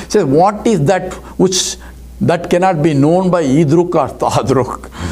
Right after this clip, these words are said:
What is that? If I say Yadruk means what is that? In the say, if I, if you can ask what is, what about it? So if he,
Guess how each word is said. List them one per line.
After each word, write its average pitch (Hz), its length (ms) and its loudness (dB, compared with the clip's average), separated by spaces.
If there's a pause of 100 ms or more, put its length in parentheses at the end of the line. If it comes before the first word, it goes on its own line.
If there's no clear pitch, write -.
(200)
What 196 280 2
is 165 140 2
that? - 300 0
If 156 200 0
I 131 180 2
say 156 200 0
Yadruk 143 380 0
means 185 180 -2
what 180 180 2
is 135 120 0
that? 120 220 0
In 135 140 0
the 131 120 2
say, 143 200 0 (260)
if - 160 0
I, 170 60 4
if - 280 0
you 196 80 2
can 180 220 2
ask 156 360 0
what 135 240 0
is, 135 140 2
what 131 220 0
about 95 380 -2
it? 151 240 -2 (400)
So 170 360 2
if 135 260 -2
he, 156 240 4